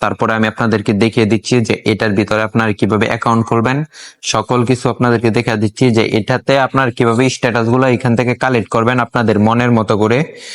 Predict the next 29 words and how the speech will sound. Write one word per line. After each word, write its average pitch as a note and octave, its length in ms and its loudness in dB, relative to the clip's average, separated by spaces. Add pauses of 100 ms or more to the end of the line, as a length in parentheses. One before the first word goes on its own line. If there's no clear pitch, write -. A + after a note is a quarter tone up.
(280)
তো A2 80 2
এখান A2 320 2
থেকে B2+ 180 -2
আপনারা B2 360 0
এখানে A#2+ 520 2 (100)
কন্টিনিউ B2+ 400 2
করে A#2+ 220 2
দিবেন, B2+ 220 2
নিচে A#2+ 300 2
কন্টিনিউ A#2+ 460 0
আছে। C3+ 300 0 (140)
তো, G#2 300 0 (600)
আহ, G#2+ 720 -4
উপরের B2+ 340 0
দিকে A#2+ 200 2
দেখতে A#2+ 260 -2
পারবেন A2+ 280 2 (120)
sign G#2+ 400 0
up, B2 160 0 (480)
sign A2+ 260 0
up A2 120 -2
বলে A#2 180 2
একটি A2+ 200 -2
অপশন A#2 320 0
আছে। C3 240 0
তারপরে G#2+ 480 0
এখান G#2+ 220 0
থেকে A#2 160 0
আপনাদের, A#2+ 440 0